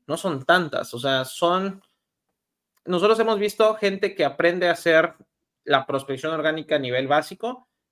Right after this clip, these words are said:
eh, en uno o dos días de entrenamiento. O sea, literal,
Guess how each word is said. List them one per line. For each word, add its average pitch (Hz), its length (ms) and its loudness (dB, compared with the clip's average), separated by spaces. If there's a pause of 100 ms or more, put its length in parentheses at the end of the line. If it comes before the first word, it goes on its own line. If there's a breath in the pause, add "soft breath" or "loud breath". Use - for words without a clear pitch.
(100)
eh, 120 680 -2 (1000)
en 143 180 -2
uno 180 220 0
o 160 40 2
dos 156 180 0
días 156 180 0
de 151 80 -2
entrenamiento. 123 640 -6
O - 640 -20
sea, 131 200 -2
literal, 135 460 2